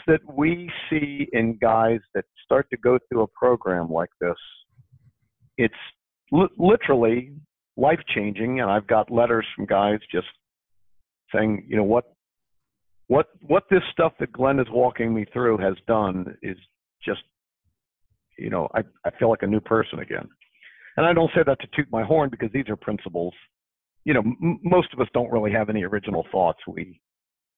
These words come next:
we garner wisdom from others and repackage it and try to make it useful to somebody else. So that's, we're, you know, we're turning that into a launch and a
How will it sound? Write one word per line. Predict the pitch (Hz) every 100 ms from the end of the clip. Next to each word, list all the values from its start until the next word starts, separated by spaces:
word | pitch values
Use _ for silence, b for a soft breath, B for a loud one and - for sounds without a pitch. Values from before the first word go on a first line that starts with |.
| _
we | 131
garner | 131 147 139 135 123
wisdom | 131 131 131 120
from | 117 110
others | 107 110 104 98
and | 101 90 90 92 _ _ _ _ _ 120
repackage | 120 117 98 - 95
it | 110 -
and | 95 -
try | 104
to | 101
make | 101 92
it |
useful | 82 98 - 90
to | 82
somebody | 95 85 85 90
else. | 90 - _ _ _ _ _ _ _ - B B -
So | 208
that's, | 208 - -
we're, | 196 208
you | 202
know, | 170
we're | 175
turning | - 185 175
that | 165 160
into | 160 156
a | 143
launch | 139 135 151 -
and | 123
a | 117